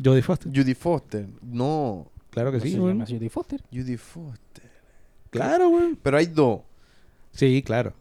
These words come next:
Speaker 3: Pero
Speaker 2: Está
Speaker 3: la de Silencio de los
Speaker 2: Judy
Speaker 3: Inocentes, Judy
Speaker 2: Foster.
Speaker 1: El
Speaker 3: Foster.
Speaker 1: silencio de los inocentes, que fue la primera, pa-, la primera película, no el
Speaker 2: Claro,
Speaker 1: primer libro,
Speaker 2: claro. Y
Speaker 1: es
Speaker 2: la
Speaker 1: con Jodie Foster. Y después hicieron,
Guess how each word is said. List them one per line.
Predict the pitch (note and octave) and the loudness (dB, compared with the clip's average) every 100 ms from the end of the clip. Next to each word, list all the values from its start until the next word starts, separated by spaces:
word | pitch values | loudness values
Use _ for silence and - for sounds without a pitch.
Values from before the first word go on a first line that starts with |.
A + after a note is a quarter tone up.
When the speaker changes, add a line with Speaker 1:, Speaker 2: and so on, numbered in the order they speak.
| - | -12
Speaker 3:
Pero | - D3+ | 4 8
Speaker 2:
Está | D#3 | 10
Speaker 3:
la | D#3+ | 8
de | D3+ | 8
Silencio | C#3+ D3+ | 4 4
de | E3+ | 4
los | |
Speaker 2:
Judy | F3 F#3 | 4 4
Speaker 3:
Inocentes, | G#3+ | 6
Judy | F3+ C#3+ | 6 6
Speaker 2:
Foster. | F3+ | 8
Speaker 1:
El | F3+ | 8
Speaker 3:
Foster. | F#3 | 6
Speaker 1:
silencio | F3 F3+ A3+ | 4 4 4
de | |
los | A3+ | 4
inocentes, | A3 F#3+ D#3+ D3 | 4 2 2 2
que | D#3 | -2
fue | C3+ C3 C3 | 2 4 4
la | C#3 D#3 D#3 | 4 4 4
primera, | D3+ D3+ F3+ A#2 C3 - - | 4 4 4 2 -2 -8 -2
pa-, | B2+ A#2+ A2 A#2 | 2 2 0 -2
la | - C3 | 0 2
primera | A#2+ A#2+ C3+ | 2 2 0
película, | D3+ C#3 C3 D3+ C3 B2 | 2 2 2 0 0 0
no | B2 | 0
el | B2+ C3 | 0 0
Speaker 2:
Claro, | C3+ B2 | 4 6
Speaker 1:
primer | C#3 | 4
libro, | D#3 C#3 G#2+ B2+ | 4 0 -2 -2
Speaker 2:
claro. | B2 G#2+ F2 - _ - | 0 0 -4 -16 _ -14
Y | - D#3 | -6 4
Speaker 1:
es | D#3 | 6
Speaker 2:
la | D3+ | 8
Speaker 1:
con | F3 E3+ | 4 6
Jodie | E3+ | 4
Foster. | F3 B2 G2+ A#2+ - - | 4 0 -2 -12 -8 2
Y | E3 | 4
después | D3+ - E3+ G3+ | 4 2 2 4
hicieron, | F#3+ A3+ F#3+ F#3+ F#3+ | 2 0 2 0 -4